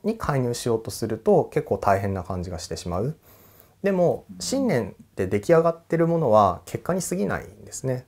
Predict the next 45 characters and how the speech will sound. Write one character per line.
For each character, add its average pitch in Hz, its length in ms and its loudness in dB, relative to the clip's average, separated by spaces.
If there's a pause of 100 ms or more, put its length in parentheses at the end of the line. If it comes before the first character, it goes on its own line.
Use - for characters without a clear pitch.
繰 139 100 -2
り 139 80 0
返 156 240 4
し 214 240 -4
思 120 80 -2 (140)
考 135 180 2
さ 131 160 4
れ 127 80 4
た 131 140 2
も 139 120 2
の 156 140 2
が 101 320 2 (460)
積 117 260 -2
み 113 80 -2
重 113 100 0
な 107 80 0
っ - 60 -14
て 85 80 -10
で 87 100 -6
き - 80 -12
た - 100 -8
も 76 120 -6
の 135 180 -2 (560)
で 165 100 2
あ 208 100 6
る 226 100 4
な 120 140 0
ら、 151 160 4
思 - 160 -4 (220)
考 202 300 2
し - 140 -8
て 220 120 -2
い 208 40 2
る 214 80 0
も 214 120 0
の 226 120 -2
が 143 420 4
変 110 100 4
わ 101 100 4
っ 104 80 -16
て 110 100 -8
し - 140 -8
ま 104 160 -2
え 95 40 -2
ば、 127 340 2